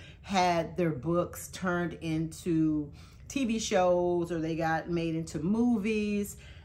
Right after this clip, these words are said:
And I feel like he had some really good stories that deserved also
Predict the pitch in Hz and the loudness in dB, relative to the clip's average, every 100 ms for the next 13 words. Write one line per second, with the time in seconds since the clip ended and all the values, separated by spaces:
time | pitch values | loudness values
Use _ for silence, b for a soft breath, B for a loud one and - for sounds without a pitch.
0 | - 196 190 185 175 214 254 277 240 262 | -6 0 4 4 2 -4 0 0 0 -2
1 | 269 220 220 190 202 220 208 202 - 208 | -2 -4 -4 -4 -2 -2 -2 -4 -4 -2
2 | 262 247 190 180 175 156 165 156 147 175 | 0 -2 0 2 0 0 -2 -2 0 2
3 | 196 185 160 - 175 240 - 175 156 156 | 2 0 -2 -4 -2 -4 -4 0 2 2
4 | 151 | -2